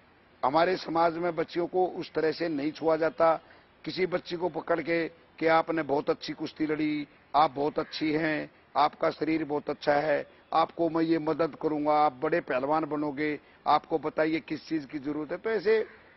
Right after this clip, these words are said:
बयानबाजी हुई और हम भी उस जगह पर मौजूद थे, हम रेफरी के तौर पर गए हुए थे। वो हमने बहुत बुरा लगा था,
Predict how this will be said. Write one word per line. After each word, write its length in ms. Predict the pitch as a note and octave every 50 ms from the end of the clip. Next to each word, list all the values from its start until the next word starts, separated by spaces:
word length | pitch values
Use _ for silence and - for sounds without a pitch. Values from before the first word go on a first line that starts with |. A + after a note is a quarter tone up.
| -
बयानबाजी 460 | C3 D#3+ E3 E3+ E3+ E3+ E3+ D#3+ D#3+
हुई 320 | D#3+ D3+ D#3+ E3+ F3 F#3+ G3+ - - - - _ _ _
और 340 | - E3 E3+ E3+ F3 - - - - _ - - - -
हम 180 | C#3 D#3 E3+
भी 140 | D#3 F#3+ G#3+
उस 320 | G#3 G3+ F3 - - - - - C3
जगह 280 | B2 F3+ F3+ F3+ E3+
पर 160 | C#3+ D3+ D#3 D3+
मौजूद 360 | D3+ D#3 D#3 C#3+ D#3+ E3+ D#3 -
थे, 100 | F3+ F3
हम 160 | E3+ D#3+ D3 C#3+
रेफरी 360 | D3 D3+ C#3 - - F3+ F3+
के 120 | D#3 F3+
तौर 240 | F3 - D#3+ D#3 D3+
पर 180 | C3 C3 D3+ C#3+
गए 140 | B2+ D3
हुए 180 | D3 D3 C#3+ C#3
थे। 240 | C3+ D3 D3 D3+ D3 - - - - _ -
वो 160 | F3+ G3+ G3
हमने 220 | F#3+ F#3+ G3+ G#3
बहुत 420 | G#3 D#3+ D3+ F3+ G3 F#3+ - C#3 B2
बुरा 280 | D3+ F3+ F#3+ G3+ F#3
लगा 280 | E3+ D3+ C3 G#2+ A2 G2
था, 180 | - - -